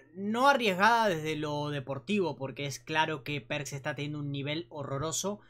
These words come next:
y ha jugado muy pero que muy mal. Pero sí que es muy arriesgado desde lo que te pueda llegar a pasar, porque lamentablemente a la mínima que Suairo lo haga mal,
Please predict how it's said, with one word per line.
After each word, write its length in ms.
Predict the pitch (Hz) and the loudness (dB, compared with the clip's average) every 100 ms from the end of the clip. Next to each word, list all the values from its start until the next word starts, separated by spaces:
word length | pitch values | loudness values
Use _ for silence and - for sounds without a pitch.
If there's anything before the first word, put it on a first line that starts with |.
| - - - | -20 -14 -2
y 80 | |
ha 80 | 160 | -2
jugado 340 | 156 165 165 151 | 0 0 0 -2
muy 260 | 156 190 | -2 -2
pero 220 | 170 151 | -2 -4
que 80 | 139 | -4
muy 180 | 143 147 | -6 -4
mal. 280 | 131 127 120 _ _ _ | -6 -8 -12 _ _ _
Pero 200 | - 175 | -4 0
sí 200 | 170 226 | 0 0
que 100 | 233 | 2
es 60 | 214 | 2
muy 260 | 156 202 233 | 0 -2 2
arriesgado 760 | 233 208 185 180 220 233 247 - _ _ _ _ _ _ - | 2 4 2 4 4 4 0 -4 _ _ _ _ _ _ -6
desde 280 | 156 175 180 | 0 2 4
lo 140 | 175 | 2
que 100 | 175 | 0
te 120 | 170 | -4
pueda 260 | 170 208 220 | -2 0 0
llegar 260 | - 180 175 | 0 2 0
a 80 | |
pasar, 440 | 156 143 143 131 - - | 0 -4 -4 -6 -8 -6
porque 340 | 160 151 165 | -4 -2 -2
lamentablemente 920 | 165 170 165 247 233 220 214 202 185 - | 0 -2 -2 0 0 -2 -2 0 -2 -2
a 100 | 160 | 0
la 140 | 156 | 0
mínima 400 | 185 233 240 208 | 0 -2 -2 -2
que 140 | 180 | -2
Suairo 400 | 160 - 185 160 | -4 0 0 0
lo 160 | 139 139 | -2 0
haga 200 | 180 175 | 0 0
mal, 380 | 151 147 139 | 0 0 -2